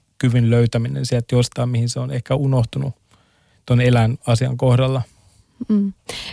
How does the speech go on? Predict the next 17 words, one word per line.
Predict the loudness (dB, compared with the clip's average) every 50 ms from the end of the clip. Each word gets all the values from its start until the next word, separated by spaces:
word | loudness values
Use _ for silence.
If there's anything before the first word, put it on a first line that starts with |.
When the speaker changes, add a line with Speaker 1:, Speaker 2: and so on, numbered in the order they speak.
| -18 _ -20 -20 _ _ _ _ _
Speaker 2:
Mulla | -6 -2 0 2 2 4 2
itselläni, | 2 0 0 0 0 0 2 0 0 -2 -4 _ -16 -20 -14 -10 -10 -10 -4 0
mä | 0 2 2
oon | 2 2
siis | 0 0 0
osittain | 0 0 -2 -2 -2 -2 -2
kasvissyöjä | 0 0 -2 -2 -2 -6 -6 -6 -6 -4 -2 -2
ja | -2 -2 -4 -8 _ _ -20 -20 -20 -20 -20 _ _
en, | -2 0 2 2 2 0 -2 -4 -8 -16 -20 -20 -20 -20 _ -4
en | -2 2 2 2 2
syö | 2 2 2 4 4 4 2 0
sian | -4 -4 -2 0 2 2 2 2 2 2
lihaa, | 2 2 4 2 2 2 0 0 -2 -4 -8 -14 -18 -18 -14 -6
mutta | -2 0 0 0 0 0 -2 -2 -2 0
tuota, | 0 0 0 0 0 0 0 0 0 -2 -6 -10
ö, | -14 -14 -14 -14 -16 -18 -20 -20 _ _ _ _ _ _ _ _ _ _ _ _ _ _ -18 -18 -18 -18 _ _ -8 -6
silti | -4 0 2 2 4 4 4 2 0 0